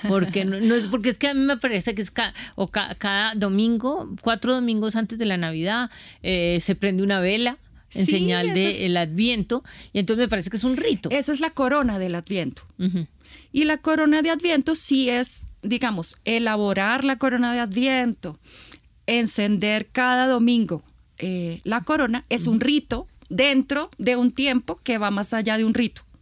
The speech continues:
Speaker 1: Ya.
Speaker 2: Sí,
Speaker 1: Ya.
Speaker 2: porque el tiempo, lo, digamos, los tiempos litúrgicos abarcan como la vida entera.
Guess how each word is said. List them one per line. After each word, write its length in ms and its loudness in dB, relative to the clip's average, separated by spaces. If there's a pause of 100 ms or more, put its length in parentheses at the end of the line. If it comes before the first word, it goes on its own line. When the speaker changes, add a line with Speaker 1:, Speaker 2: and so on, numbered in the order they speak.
(160)
Speaker 1:
Ya. 200 -14 (460)
Speaker 2:
Sí, 220 -4
Speaker 1:
Ya. 100 -2
Speaker 2:
porque 240 -2
el 120 0
tiempo, 380 0
lo, 320 2 (140)
digamos, 560 -2 (400)
los 300 0
tiempos 420 2
litúrgicos 600 0
abarcan 600 -2
como 340 0
la 200 -2
vida 260 0
entera. 420 -2